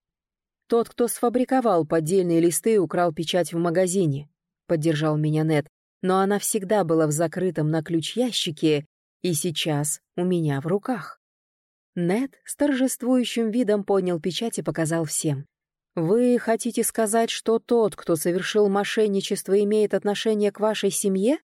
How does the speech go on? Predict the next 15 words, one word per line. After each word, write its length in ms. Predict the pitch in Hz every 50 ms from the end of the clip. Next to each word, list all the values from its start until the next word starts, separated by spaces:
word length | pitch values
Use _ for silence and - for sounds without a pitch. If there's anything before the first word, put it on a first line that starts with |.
| _ _ _ _ _ -
наконец 540 | 190 190 185 - 208 208 208 208 202 -
поймал 400 | - - 190 190 190 196 190 196
мысль 300 | 190 196 185 - - 180
командир. 580 | 165 - 196 202 220 226 208 175 165 139 131 - _ _ _ _ _ _ _ _ _
Все 400 | - - - - - 247 269 262
дружно 640 | 202 233 240 247 254 294 302 285 294 277 294 294 285 -
посмотрели 840 | - 220 226 220 - 214 202 202 208 - 214 202 208 202 190 170 160
на 160 | 156 151 156 151
Ганнера, 500 | 151 160 151 151 156 190 240 254 240 220
всё 280 | - - - - 196
ещё 340 | 202 202 190 - - 190 190
сжимавшего 720 | 180 160 160 170 175 175 165 180 190 - - 226 202 208 208
печать 380 | - 190 156 - 202 202 202
в 100 | - -
пальцах. 640 | - - 262 240 175 151 - - - - 156 _